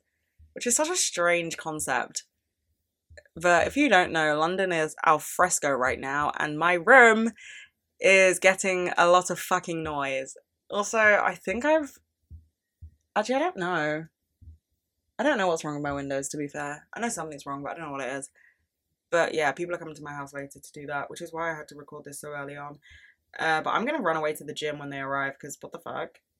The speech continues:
I like to chill in my room in my underwear. Like, I'm not gonna do that whilst there are men in my room fixing a window. That wasn't me being sexist. There are men. They came last week.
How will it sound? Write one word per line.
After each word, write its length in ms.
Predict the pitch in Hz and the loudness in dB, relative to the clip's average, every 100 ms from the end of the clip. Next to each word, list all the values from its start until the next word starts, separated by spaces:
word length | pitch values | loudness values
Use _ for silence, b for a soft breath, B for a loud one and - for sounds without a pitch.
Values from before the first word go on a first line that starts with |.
| _ _ - | _ _ -4
I 100 | 175 | 0
like 160 | 214 214 | 2 0
to 80 | |
chill 220 | 240 - 208 | -6 -4 -2
in 80 | |
my 80 | 190 | -2
room 220 | 160 160 | -2 -2
in 80 | 147 | -4
my 120 | 139 | -6
underwear. 380 | 135 139 131 123 | -6 -6 -6 -6
Like, 140 | 127 147 | -8 -10
I'm 100 | 147 | -14
not 140 | 135 | -14
gonna 360 | 151 139 131 - _ _ 143 | -12 -12 -14 -18 _ _ -16
do 160 | 143 139 | -12 -8
that 160 | 127 | -6
whilst 280 | 135 135 - | -6 -8 -8
there 120 | 139 | -8
are 80 | 135 | -8
men 220 | 143 139 | -8 -10
in 100 | 135 | -8
my 120 | 135 | -8
room 260 | 131 135 135 | -8 -10 -12
fixing 340 | - 117 - | -14 -16 -16
a 40 | 143 | -14
window. 480 | 139 135 135 135 147 _ b b b b b _ _ _ | -12 -10 -10 -10 -12 _ b b b b b _ _ _
That 140 | - 196 | 6 6
wasn't 180 | 196 156 | 4 -4
me 80 | |
being 200 | 160 147 | -6 -6
sexist. 440 | 139 143 - 139 139 | -4 -4 -6 -8 -6
There 140 | 139 | -6
are 40 | 139 | -4
men. 280 | 143 135 | -6 -8
They 120 | 139 139 | -8 -10
came 200 | 156 135 | -10 -10
last 260 | 135 139 | -8 -8
week. 300 | 139 139 - | -8 -10 -14